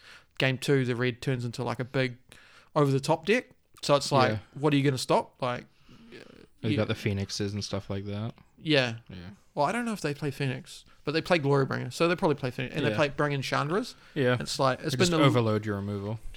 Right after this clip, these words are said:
Speaker 1: Yeah, so it's like, even the life gain won't stop you now. Like,
Speaker 2: Yeah.
Speaker 1: so, um, so now the Blue Blacks push them out, uh,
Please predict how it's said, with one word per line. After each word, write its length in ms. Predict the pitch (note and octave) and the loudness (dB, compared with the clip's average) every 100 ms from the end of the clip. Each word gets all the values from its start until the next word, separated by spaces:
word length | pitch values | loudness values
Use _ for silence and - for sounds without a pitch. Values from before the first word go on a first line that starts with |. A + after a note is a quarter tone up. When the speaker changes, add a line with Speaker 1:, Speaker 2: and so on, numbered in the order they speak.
| - | -4
Speaker 1:
Yeah, 280 | D3 D#3 B2 | 2 4 2
so 200 | - C#3+ | 2 0
it's 160 | C3+ | 2
like, 300 | C#3+ C3 C3 - _ _ _ _ _ _ _ _ _ _ _ _ | 2 2 0 -6 _ _ _ _ _ _ _ _ _ _ _ _
even 220 | F3+ E3 D3 | 4 4 4
the 80 | |
life 260 | C3+ C3+ C#3+ | 4 2 4
gain 200 | D3 C#3 | 0 2
won't 200 | C3+ C3+ | 0 -2
stop 240 | - D3 | -4 -4
you 80 | D#3 | -4
now. 200 | D3+ G3 G#3 | -4 -4 -4
Like, 260 | C3+ - - | -6 -6 -8
Speaker 2:
Yeah. 240 | - G#2+ A#2+ - A#3+ | -12 -10 -12 -16 -20
Speaker 1:
so, 560 | - - C3 B2+ B2+ B2+ - _ _ _ - - - - _ _ - | -10 -4 -2 0 -2 -6 -10 _ _ _ -8 -8 -10 -20 _ _ 0
um, 500 | C3+ C3 B2+ C3 A#2+ _ _ _ _ _ _ _ _ _ _ - | 2 4 2 -4 -10 _ _ _ _ _ _ _ _ _ _ -4
so 140 | C#3+ | -2
now 140 | C#3 C3+ | 2 2
the 80 | |
Blue 160 | C3 D3+ | 4 4
Blacks 240 | D3 C3+ | 4 2
push 220 | - C#3 - | 2 0 2
them 200 | D3+ C#3 | 2 2
out, 220 | B2+ B2 - | 0 -4 0
uh, 180 | C3+ | 0